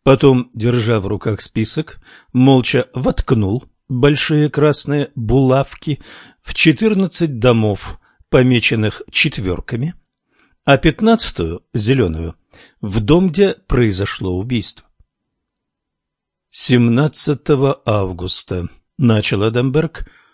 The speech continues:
«на земле появился человек, задумавший убивать людей. Назовем его С Т. Этот С Т не кидается на первого встречного.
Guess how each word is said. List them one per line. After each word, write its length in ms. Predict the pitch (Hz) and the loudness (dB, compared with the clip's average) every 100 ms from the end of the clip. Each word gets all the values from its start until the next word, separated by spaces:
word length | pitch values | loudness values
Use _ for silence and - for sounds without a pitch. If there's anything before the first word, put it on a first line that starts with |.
| _ _ _ _ - | _ _ _ _ 0
«на 220 | 117 131 | 4 4
земле 460 | 110 120 123 156 185 | 4 2 2 2 2
появился 920 | - 131 113 117 175 - 175 160 156 | 2 0 2 2 0 0 0 0 -2
человек, 800 | - - 156 156 160 185 175 - - | -6 -2 0 2 0 0 -4 -6 -8
задумавший 880 | 110 117 113 147 143 139 - 143 135 | -4 -2 0 -2 -2 -4 -4 -4 -4
убивать 600 | 131 117 127 123 143 - | -6 -4 -4 -2 -4 -4
людей. 540 | 123 131 95 82 76 - _ _ _ - - - - | -6 -6 -8 -10 -12 -20 _ _ _ -20 -20 -16 0
Назовем 640 | 117 147 151 185 202 202 | 4 4 4 0 2 2
его 480 | 175 185 180 180 - - | 2 2 2 0 -2 0
С 560 | 147 180 - - - - _ _ _ | 2 2 -2 -10 -14 -20 _ _ _
Т. 260 | - 78 - _ _ _ _ _ _ _ - _ _ | -6 -6 -8 _ _ _ _ _ _ _ -20 _ _
Этот 480 | 156 143 147 - - _ - | 0 2 0 -4 -18 _ 0
С 340 | 143 139 - | 2 2 -2
Т 320 | - 208 185 - _ _ _ | 0 0 0 -4 _ _ _
не 200 | 135 131 | 2 2
кидается 760 | 131 139 131 165 156 - - 147 | 4 2 4 4 2 -2 -2 -2
на 220 | 127 131 | 2 0
первого 540 | 123 139 127 117 113 117 | 0 0 0 0 -2 -4
встречного. 760 | - - 160 113 - - 80 | -6 -8 -6 -6 -10 -16 -18